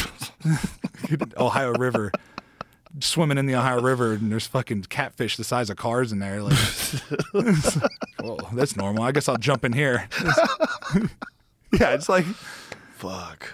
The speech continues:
Speaker 1: you know, it's just crazy. You know, like, my mom will tell me stories about, like, when I was a baby that she would use. Uh, she's like, "I used to, I used to take rum and rub it on your gums. That, that's how I fucking got you to settle down." I'm like,
Speaker 2: Jesus Christ.
Speaker 1: "What?"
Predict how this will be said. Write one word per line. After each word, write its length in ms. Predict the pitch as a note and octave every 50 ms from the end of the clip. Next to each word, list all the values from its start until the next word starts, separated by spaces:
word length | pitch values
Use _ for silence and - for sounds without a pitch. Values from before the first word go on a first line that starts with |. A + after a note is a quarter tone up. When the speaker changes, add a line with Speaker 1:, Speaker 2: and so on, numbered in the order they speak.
| - -
Speaker 1:
you 60 | - D#3
know, 100 | D#3+ D#3
it's 100 | D3 -
just 180 | - C#3 -
crazy. 360 | - C#3 C#3 D3 D3 G#2 F#2
You 40 | F#2
know, 140 | F#2+ G2+ G#2+
like, 160 | A#2+ B2+ A#2
my 100 | D#3 D#3+
mom 220 | E3+ E3+ E3 D#3 C#3
will 60 | B2
tell 160 | - C#3+ C3
me 80 | B2 A2+
stories 280 | - - B2+ A#2 A2+
about, 220 | G#2 G#2 G#2+ G2 G2
like, 140 | G2 F#2
when 80 | A2 G#2
I 40 | G2+
was 120 | F#2+ F2
a 40 | F#2
baby 300 | F2 F#2+ G2 G2 F#2+ F#2
that 80 | F2+ F2+
she 140 | - -
would 120 | G#2+ G2 F2+
use. 280 | F2+ F2+ F2 E2 -
Uh, 260 | F2 D2+ C#2 C#2+ G#2 - - _ _ _ _ _ _ -
she's 140 | - -
like, 100 | G#2+ G2+
"I 40 | B2+
used 180 | E3+ E3+ - -
to, 100 | C3+ G#2+ - _ _ - C#3 C#3+ -
I 80 | - C3+
used 120 | D3+ D3 -
to 40 | B2+
take 220 | - C#3+ C3+ G#2+
rum 240 | G2+ G#2+ C3 C#3+ B2+
and 140 | A2 G2+ G#2
rub 120 | A2+ A2
it 80 | G#2 G#2+
on 120 | G#2+ G2+
your 160 | G2 F#2 F2+ E2+
gums. 480 | F2 F2+ F#2+ B2 A#2+ G#2+ F#2 F2+ F2
That, 240 | G#2 A2 G2 G2 - -
that's 180 | G#2+ G#2+ -
how 120 | - G#2+ G2+
I 120 | G2 F#2+
fucking 640 | F#2 - A2 F#2+ - G2+ F#2 F2+ F2 E2 - - - - -
got 200 | - A#2+ A2+ G#2+
you 60 | A2+ A2
to 80 | G2+
settle 280 | - - - B2 A2 G2+
down." 320 | A2 A2+ A2+ G#2+ F#2+ F#2
I'm 100 | G2 G#2+
like, 300 | A2 G2 F2 D#2+ - - _ _ _ _ _ _ _ _ _ _ _ _ _ _ _ _ -
Speaker 2:
Jesus 420 | - - - D3 C#3 G2+ - -
Christ. 600 | - - - C#3 C#3+ D#3 C3+ F#2 F2+ - - -
Speaker 1:
"What?" 220 | - D#3+ F#3 A3